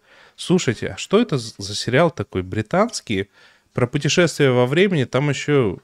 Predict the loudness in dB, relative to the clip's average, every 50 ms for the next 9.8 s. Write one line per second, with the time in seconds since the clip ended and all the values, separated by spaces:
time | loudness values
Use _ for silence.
0 | -16 -20 -20 -20 -20 -20 -18 -14 -10 -6 -4 -2 0 2 2 2 2 0 -2 0
1 | 0 2 2 0 -2 -4 -6 -8 -10 -10 -10 -14 -20 _ _ _ _ _ -20 -20
2 | _ _ _ _ _ _ _ _ _ _ _ _ _ _ _ -20 -20 -18 -4 0
3 | 2 4 4 6 6 6 6 6 6 6 4 4 4 4 2 2 2 2 4 4
4 | 6 4 4 4 4 4 6 6 4 4 4 2 4 4 2 4 4 4 4 2
5 | 2 0 0 -2 0 2 2 4 2 2 2 -2 -2 0 0 -2 -4 _ _ _
6 | _ _ 0 0 2 4 2 4 4 2 2 2 -2 -6 _ _ 0 2 4 4
7 | 4 4 2 2 4 4 4 4 4 4 2 2 0 -4 -6 -2 -2 0 0 0
8 | -2 -2 -2 -2 -2 0 0 0 0 2 2 2 2 2 2 2 4 4 4 4
9 | 4 4 2 0 0 -2 -2 -2 -2 -4 -2 -2 -2 -2 -2